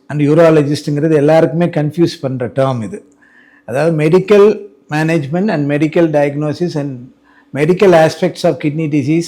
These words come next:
nephrology. யூராலஜிங்கிறது surgical aspects of kidney disease. அவங்க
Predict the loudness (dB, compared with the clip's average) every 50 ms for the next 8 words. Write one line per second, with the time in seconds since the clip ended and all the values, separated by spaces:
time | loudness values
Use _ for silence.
0 | -6 -10 -10 -8 -6 -4 -4 -4 -4 -6 -10 -12 -18 -20 _ _ _ _ _ _
1 | _ _ _ _ _ _ _ _ -4 0 2 4 6 6 6 6 6 4 4 2
2 | 2 2 2 2 2 0 0 2 2 4 4 4 2 0 0 2 2 4 4 2
3 | 0 -2 -6 -8 -8 -6 -8 -10 -10 -6 -8 -8 -6 -6 -10 -10 -10 -12 -14 -18
4 | -20 -20 -18 -16 -14 -14 -12 -10 -10 -12 -12 -14